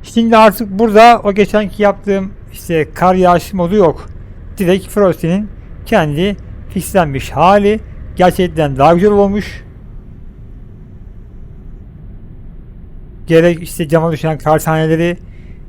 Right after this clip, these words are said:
gerekse ortam çok daha güzel görünüyor.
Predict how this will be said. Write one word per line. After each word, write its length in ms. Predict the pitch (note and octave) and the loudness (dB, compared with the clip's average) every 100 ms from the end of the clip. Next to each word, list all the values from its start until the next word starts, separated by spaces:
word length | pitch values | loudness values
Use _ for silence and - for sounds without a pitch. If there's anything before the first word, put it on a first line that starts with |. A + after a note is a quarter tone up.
| - | 2
gerekse 580 | E3 D#3 C#3+ - G3+ G3+ | 4 4 2 0 -2 0
ortam 480 | D#3+ C#3+ E3 G3+ - - - - - - - - - - - - - - - | 0 0 0 -2 -4 -18 -20 -20 -20 -20 -20 -18 -18 -18 -18 -18 -18 -18 -4
çok 300 | F3+ D#3 - | -2 -2 0
daha 200 | D#3+ D#3+ | 0 0
güzel 260 | D3 D#3 | 2 0
görünüyor. 640 | D3+ D3+ D3+ D3+ D3 C#3 | 2 0 0 0 -2 -2